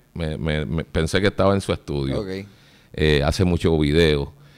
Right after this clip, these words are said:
Speaker 1: Eh, ese tiene treinta y nueve años, yo tengo treinta y siete, o sea que él me acompañaba cuando tenía dos años.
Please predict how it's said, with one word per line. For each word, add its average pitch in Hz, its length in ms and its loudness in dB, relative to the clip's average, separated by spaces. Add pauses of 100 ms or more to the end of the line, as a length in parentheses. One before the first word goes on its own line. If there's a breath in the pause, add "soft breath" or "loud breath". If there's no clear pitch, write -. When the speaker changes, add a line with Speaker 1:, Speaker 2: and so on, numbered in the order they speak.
(240 soft breath)
Speaker 1:
Eh, 76 280 0
ese 120 180 2
tiene 147 220 4
treinta 98 320 0
y - 20 2
nueve 92 240 6
años, 78 300 0 (140)
yo 80 200 2
tengo 110 240 4
treinta 95 320 0
y - 40 -6
siete, - 220 0
o 82 40 0
sea 95 160 2
que - 100 -2
él 101 80 4
me 127 80 4
acompañaba 139 720 4
cuando 107 260 4
tenía 107 300 2
dos 113 320 2
años. 110 380 2